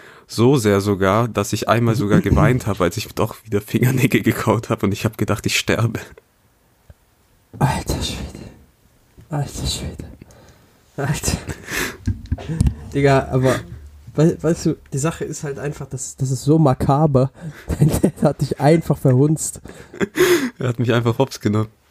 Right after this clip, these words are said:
Speaker 2: Aber er hat dich gerettet damit, weil jetzt kaust du keine Fingernägel.
Speaker 1: Ja.
Speaker 2: Ja.
Speaker 1: Aber, ja,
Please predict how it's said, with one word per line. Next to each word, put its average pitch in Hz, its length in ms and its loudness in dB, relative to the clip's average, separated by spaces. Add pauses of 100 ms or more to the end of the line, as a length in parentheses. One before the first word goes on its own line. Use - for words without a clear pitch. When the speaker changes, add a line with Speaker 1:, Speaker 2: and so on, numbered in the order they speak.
(120)
Speaker 2:
Aber 139 320 2
er 180 120 4
hat 185 120 -2
dich - 120 -8
gerettet 185 400 -4
damit, 117 240 -6 (160)
weil 123 140 -6
jetzt - 300 -6
kaust 139 240 -8
du 151 40 -12
keine 151 180 -8
Fingernägel. 113 520 -8 (520)
Speaker 1:
Ja. 120 260 2 (840)
Speaker 2:
Ja. 123 80 -10
Speaker 1:
Aber, 104 400 4 (560)
ja, 107 320 4